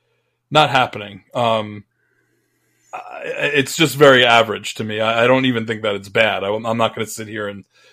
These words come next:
say that it's bad just 'cause I don't love it, 'cause I feel like that would be disingenuous. But, um,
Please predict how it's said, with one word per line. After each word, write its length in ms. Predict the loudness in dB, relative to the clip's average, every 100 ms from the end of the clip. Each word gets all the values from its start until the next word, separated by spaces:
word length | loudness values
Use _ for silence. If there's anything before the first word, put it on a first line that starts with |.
| _
say 240 | 2 8 8
that 140 | 8
it's 160 | 2 2
bad 300 | 4 4 2
just 180 | -4
'cause 160 | -4 0
I 100 | 2
don't 160 | 2 0
love 200 | 0 0
it, 160 | -2
'cause 140 | -4 -8
I 80 |
feel 180 | -8 -2
like 160 | -2 -2
that 120 | -2
would 140 | -2
be 120 | -4 -10
disingenuous. 840 | -10 -8 -10 -8 -8 -6 -6 -8
But, 300 | -8 -10 -6
um, 300 | -8 -8 -14